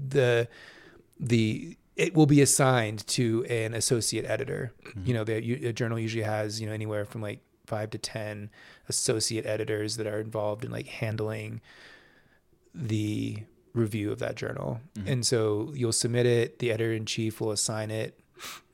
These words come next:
Speaker 1: or reject it. I mean, he can, he or she can just immediately outright reject it if they don't think it's, like, suitable or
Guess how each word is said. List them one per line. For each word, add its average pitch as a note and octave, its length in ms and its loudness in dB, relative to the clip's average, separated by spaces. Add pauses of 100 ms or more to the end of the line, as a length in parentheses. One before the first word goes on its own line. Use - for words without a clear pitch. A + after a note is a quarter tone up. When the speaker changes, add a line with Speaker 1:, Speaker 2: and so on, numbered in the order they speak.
(280)
Speaker 1:
or A#2 120 0
reject A2 400 -2
it. A#2+ 80 -2
I - 60 -8
mean, G#2+ 100 -8
he G2+ 120 -6
can, G#2+ 320 -12
he A#2 180 -4
or G2+ 80 -4
she G#2+ 220 -4
can A2 240 -8
just A2+ 160 -6
immediately A2+ 640 -8
outright A2+ 340 -4
reject A#2 360 -4
it - 100 -6
if A#2+ 100 -8
they A#2 100 -4
don't A#2 200 -6
think A#2 200 -8
it's, - 200 -4
like, B2+ 200 -6 (720)
suitable G#2+ 800 2 (120)
or A2 500 0